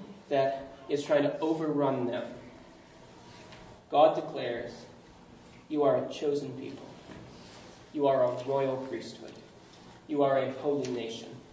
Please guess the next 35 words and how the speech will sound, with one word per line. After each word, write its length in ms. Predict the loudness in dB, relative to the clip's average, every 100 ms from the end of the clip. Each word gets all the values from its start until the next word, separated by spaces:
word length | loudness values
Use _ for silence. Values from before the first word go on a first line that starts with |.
| -20 -18 -20 -6
You 180 | 2 4
are 160 | 6 4
my 220 | 0 -2
special 540 | -6 -6 -4 -2 -4
possession, 600 | -8 -12 -10 -10 -10 -12 -16 -20 -20 -20 -20 -20 -20 -18 -18 -4
so 120 | 0
that 120 | 2
you 120 | 2
may 180 | 4 2
declare 360 | 2 -2 -2 -2
the 60 |
praises 540 | -4 0 2 4 2 -6
of 100 | -4
him 220 | -2 0
who 200 | -2 -8
called 360 | -4 -4 -4 -8
you 80 | -14 -16 -18 -20 -20 -20 -10
out 120 | -8
of 120 | -6 -6
darkness 520 | -6 -6 -8 -12 -14 -16 -18 -18 -18 -18 -14 -14 -14 -16 -6
into 200 | -4 -4
his 180 | -6 -4
wonderful 460 | -4 -4 -6 -10
light." 300 | -10 -10 -14 -16 -16 -14 -14 -12 -12 -14 -16 -16 -16 -16 -18 -18 -18 -20 -20 -4
Here 100 | 2
are 80 | 2
the 80 | 4
four 160 | 2
things 300 | 4 2 2
today 360 | 0 -2 0 0
that 180 | -2 -4
give 320 | -2 -2 -4
us 300 | -6 -6 -10 -12
our 240 | -8 -8 -8
identity. 800 | -8 -8 -4 -4 -4 -10 -10 -10